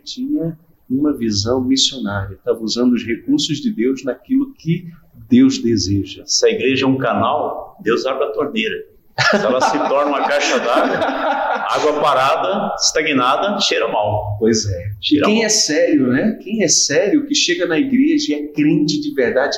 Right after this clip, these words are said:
Speaker 1: que ama a Deus, e
Speaker 2: Sim.
Speaker 1: com certeza quem é desse jeito quer ver os povos sendo alcançados, ele olha pra uma igreja séria e diz, "Eu quero fazer parte dessa igreja."
Speaker 2: Claro.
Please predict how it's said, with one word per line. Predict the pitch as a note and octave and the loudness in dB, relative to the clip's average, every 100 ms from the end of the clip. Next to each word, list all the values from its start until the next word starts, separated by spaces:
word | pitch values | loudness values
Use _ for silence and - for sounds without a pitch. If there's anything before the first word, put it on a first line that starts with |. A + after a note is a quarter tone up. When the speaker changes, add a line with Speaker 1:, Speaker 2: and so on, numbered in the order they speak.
| - | -2
Speaker 1:
que | D#3 | 0
ama | E3 C3 | 2 0
a | |
Deus, | B2 C#3 D#3 | 2 0 2
e | C3+ | -2
Speaker 2:
Sim. | - | 0
Speaker 1:
com | F3+ | 0
certeza | - - D3 - C3 B2+ | 2 0 -2 0 -2 -2
quem | - D3 | -4 -2
é | |
desse | C3 C3 B2+ | 0 0 0
jeito | G#2+ A#2 A#2 - | -2 -4 -6 -4
quer | D3+ A#2+ B2 | -2 0 0
ver | C3 C3 - _ - | 0 -2 -6 _ -2
os | A2+ | -2
povos | - C3 C3 B2 A2 | 0 0 2 0 -2
sendo | B2+ A2+ | 0 0
alcançados, | A2+ G#2 G2 - D3+ G#3 - - - - | -2 -4 -6 -4 -2 -2 -4 -8 -18 -4
ele | E3 G3 | 0 2
olha | F#3 A#3 | 4 2
pra | A3+ | 0
uma | A3 G#3 | -2 -2
igreja | F#3+ G3+ F3+ | -2 -4 -2
séria | - A3 | -4 -4
e | |
diz, | G3 D3+ | 0 0
"Eu | D3+ | 0
quero | D3+ D#3+ | 0 -2
fazer | A#3+ B3 | 0 -2
parte | C4+ C4+ C#4 | 0 -2 0
dessa | - | 0
igreja." | E4+ D#4+ C#4+ | 0 0 2
Speaker 2:
Claro. | G2 F#2 - - | 2 0 -2 -4